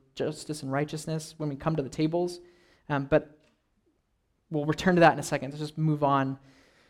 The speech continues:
with another thought. In the end, uh, or in the speech, uh, that Doctor King gives, he, he quotes Amos five,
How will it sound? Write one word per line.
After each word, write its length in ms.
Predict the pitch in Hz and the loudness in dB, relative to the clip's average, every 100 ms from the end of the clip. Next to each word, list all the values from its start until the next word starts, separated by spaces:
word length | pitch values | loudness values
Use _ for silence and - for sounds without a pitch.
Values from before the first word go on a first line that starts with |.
| _ _ _ _ _ _ _ _ _ - | _ _ _ _ _ _ _ _ _ -2
with 100 | 156 | 2
another 240 | 156 143 | 4 4
thought. 440 | 135 156 123 - - _ _ _ _ _ _ - - _ _ _ _ _ _ _ | 6 8 8 4 -8 _ _ _ _ _ _ -20 -20 _ _ _ _ _ _ _
In 380 | 196 208 214 190 151 151 165 | 8 10 10 8 4 0 4
the 180 | 175 | 4
end, 460 | 196 202 185 160 143 135 - | 6 6 6 4 0 -6 -2
uh, 180 | 160 139 | 0 2
or 100 | 156 | 0
in 280 | - 175 170 | 2 4 4
the 80 | 151 | 2
speech, 420 | - 185 - - | 0 -2 -2 -6
uh, 240 | 160 139 135 | -6 -6 -2
that 140 | 139 | 2
Doctor 220 | 147 151 156 | 4 2 0
King 280 | - 160 | 0 0
gives, 440 | 147 139 135 139 - | 2 2 0 -4 -8
he, 240 | - 170 160 | -4 -4 0
he 140 | - | 0
quotes 340 | 185 - 208 208 | 4 12 12 10
Amos 300 | 185 175 165 | 0 0 0
five, 540 | - 156 139 135 160 | 6 8 10 6 2